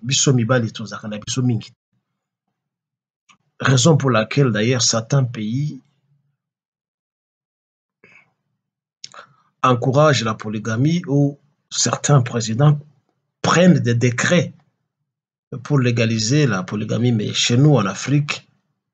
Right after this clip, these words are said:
la polygamie n'a pas besoin d'être légalisée parce que c'est une valeur ancestrale, traditionnelle et coutumière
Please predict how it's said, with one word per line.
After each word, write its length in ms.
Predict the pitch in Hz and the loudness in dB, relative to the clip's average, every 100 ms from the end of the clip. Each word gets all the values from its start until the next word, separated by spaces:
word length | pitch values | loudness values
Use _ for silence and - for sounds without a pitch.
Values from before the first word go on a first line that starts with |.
| _ _ _ | _ _ _
la 120 | 113 110 | -4 -2
polygamie 600 | 120 113 113 117 143 131 | -2 -2 0 2 4 4
n'a 140 | 110 | 0
pas 200 | 120 120 | -2 -2
besoin 380 | 101 98 123 123 | -2 -4 -2 -2
d'être 260 | 117 113 | -2 -4
légalisée 540 | 101 104 107 107 113 151 | -8 -8 -8 -6 -4 -2
parce 240 | 127 123 | -2 -4
que 120 | - 95 - | -4 -10 -6
c'est 280 | - 117 - | -4 -2 2
une 100 | 127 | 2
valeur 640 | 107 113 113 147 147 - 95 - _ _ _ _ _ _ - - | 0 0 4 4 4 0 -8 -16 _ _ _ _ _ _ -14 -2
ancestrale, 960 | 151 - 117 - 117 123 139 113 104 | 0 0 -2 -4 0 0 0 -2 -8
traditionnelle 680 | - 117 107 107 113 127 117 | -6 -6 -4 -4 -2 -2 -2
et 80 | 113 | -6
coutumière 640 | 104 - 107 104 135 170 | -8 -8 -6 -4 -4 -4